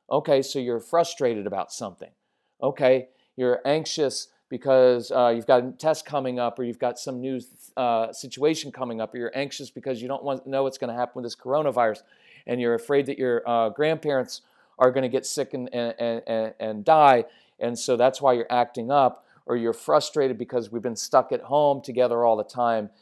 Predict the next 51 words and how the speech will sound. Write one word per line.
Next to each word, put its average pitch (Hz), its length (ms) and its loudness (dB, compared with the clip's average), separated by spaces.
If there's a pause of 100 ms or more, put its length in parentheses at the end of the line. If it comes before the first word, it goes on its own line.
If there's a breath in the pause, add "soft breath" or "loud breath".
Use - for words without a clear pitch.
(220 soft breath)
and 123 160 -2
you're 120 80 0
frustrated 143 480 0
because 120 300 -2
I 110 100 4
lecture 143 420 0
and 113 140 -8
talk 147 300 0
too 143 180 -8
much, 127 300 -2
or 127 40 -6
you 120 140 -6
wanted 135 200 -2
to 127 60 -6
go 131 200 4
out 131 140 2
with 123 100 -8
your 113 80 -4
friends, 147 420 0 (380 soft breath)
and 127 220 2
other 139 200 8
kids 139 320 0
are 131 80 4
all 127 200 6
out 127 200 -2
together 131 340 2
in 110 100 -8
groups, 151 440 0
and 123 120 -6
we're 120 100 -2
not 123 200 0
letting 120 240 0
you 110 60 -8
do 139 240 -6
that." 113 300 0
Okay, 123 420 0 (500)
I 135 100 0
get 131 260 0
that. 107 300 0 (280)
So - 180 -4
now, 147 220 2
how 151 180 4
are 156 40 8
we 156 60 0
gonna 151 180 0
problem 139 380 2
solve? 104 360 -2
How 131 160 2
can 147 160 -10
we 143 100 -4
s-, - 200 -12